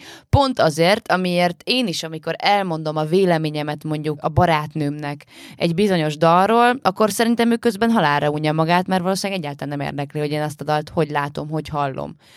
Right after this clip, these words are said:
Mert én, mint zenész, tök másképp hallgatom meg, és lehet, hogy neki tökre tetszik, nekem meg csak azért nem, mert mondjuk, mit tudom én, mert e-, émolban van.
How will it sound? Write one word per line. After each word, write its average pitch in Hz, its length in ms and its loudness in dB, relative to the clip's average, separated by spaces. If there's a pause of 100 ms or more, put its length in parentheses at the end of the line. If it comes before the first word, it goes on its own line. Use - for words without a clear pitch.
(280)
Mert 247 360 0 (160)
én, 247 380 0 (100)
mint 190 380 -4
zenész, 185 600 2
tök 311 220 0
másképp 165 600 -2
hallgatom 151 560 -2
meg, 214 480 -2
és - 160 0
lehet, 240 280 2
hogy 165 120 0
neki 160 220 -2
tökre 202 320 0
tetszik, 214 320 -4
nekem 208 260 -4
meg 208 100 -6
csak - 180 -10
azért 185 260 2
nem, 170 160 -2
mert 180 200 -2
mondjuk, 170 240 -8 (100)
mit - 100 -20
tudom 147 180 -8
én, 147 40 -8
mert 147 160 -4
e-, 156 220 -2
émolban 135 680 -6
van. 139 220 -6